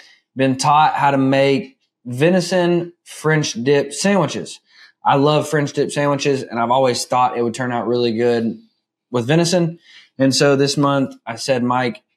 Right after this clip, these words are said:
teach me how to make venison French dips." It's great to throw in a pot and get ready for a big crowd of people.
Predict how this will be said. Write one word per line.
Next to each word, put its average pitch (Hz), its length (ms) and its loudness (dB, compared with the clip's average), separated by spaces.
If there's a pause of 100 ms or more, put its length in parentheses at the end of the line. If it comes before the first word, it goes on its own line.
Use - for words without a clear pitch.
(120)
teach 127 180 -2
me 131 60 -2
how 117 80 0
to 113 40 0
make 113 360 -2
venison 110 520 -8
French 143 260 -2
dips." - 360 -6 (480)
It's 120 200 -4
great 147 260 0
to 143 60 -10
throw 143 160 0
in 135 60 0
a 127 60 -6
pot 135 300 0
and 120 100 -2
get 127 60 -2
ready 127 240 0
for 127 160 -4
a 117 40 0
big 120 220 -2
crowd 123 220 2
of 110 100 -10
people. 139 480 -2